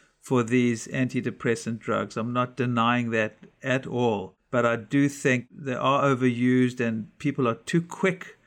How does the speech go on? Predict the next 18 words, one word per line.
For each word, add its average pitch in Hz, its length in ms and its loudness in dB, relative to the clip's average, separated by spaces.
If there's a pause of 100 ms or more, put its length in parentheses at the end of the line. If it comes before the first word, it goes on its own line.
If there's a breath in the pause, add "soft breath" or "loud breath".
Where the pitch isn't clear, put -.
(420 soft breath)
to 131 140 0
go 135 320 2
on 127 160 2
them, 117 260 2
and 117 260 -2
then 127 240 2
it's 127 260 -6
a 123 60 -2
struggle 131 540 0
to 123 160 -8
get 113 240 0
off 107 240 -2
them, 104 240 -4
because 117 500 -4 (360 soft breath)
when 127 160 -2
you 120 100 0
stop 190 480 -2
them, 113 380 0